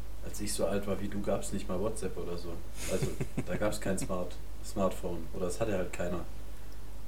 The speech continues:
Speaker 1: Weil
Speaker 2: Ja.
Speaker 1: das war so die Zeit mit Sony Ericsson Schiebehandy, drei Komma zwei Megapixel.
Speaker 2: Ah, Mann.
Speaker 1: Du warst der absolute King auf dem Schulhof. Ähm. <laughs>
Speaker 2: Bei mir liegt tatsächlich auch so.
Speaker 1: Ja, und dann, dann hab ich nur so gesagt: so, "Ja, ich hat-, ich hatte damals nicht mein Handy." Und dann hat er auch nur gesagt,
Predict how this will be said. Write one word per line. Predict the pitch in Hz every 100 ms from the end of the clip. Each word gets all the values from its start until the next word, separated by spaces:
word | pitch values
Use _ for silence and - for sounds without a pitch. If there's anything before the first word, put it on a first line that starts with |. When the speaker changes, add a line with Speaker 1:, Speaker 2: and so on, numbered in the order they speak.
| -
Speaker 1:
Weil | 123
Speaker 2:
Ja. | 123
Speaker 1:
das | - -
war | 95
so | 92
die | 92
Zeit | - 98 95
mit | -
Sony | 190 185 190
Ericsson | - - - -
Schiebehandy, | - 110 98 92 92
drei | - 95
Komma | 101 95
zwei | 90 -
Megapixel. | 90 107 - - -
Speaker 2:
Ah, | 113
Mann. | -
Speaker 1:
Du | -
warst | 87 -
der | -
absolute | - 95 101 98
King | - 113
auf | 98
dem | -
Schulhof. | - 92 87 85 - - - - - - - - - -
Ähm. | 92 92 90 85 76 - - - - 127 - 170
<laughs> | 165 - 165 139 - - - - - - - - - 135 - 120 -
Speaker 2:
Bei |
mir | 123
liegt | 156 165
tatsächlich | 147 - 135
auch | - 127
so. | 120 120
Speaker 1:
Ja, | 117 117 -
und | 120
dann, | 113 113 - -
dann | 110
hab | 117
ich | 117
nur | 127
so | 123
gesagt: | 117 110 110
so, | -
"Ja, | 110 110
ich | - 123
hat-, | 113
ich | -
hatte | 139 170
damals | 117 104 98 -
nicht | 95
mein | - 90
Handy." | 92 98
Und |
dann | 110 117
hat |
er | 110
auch | 120
nur | 117
gesagt, | 101 104 101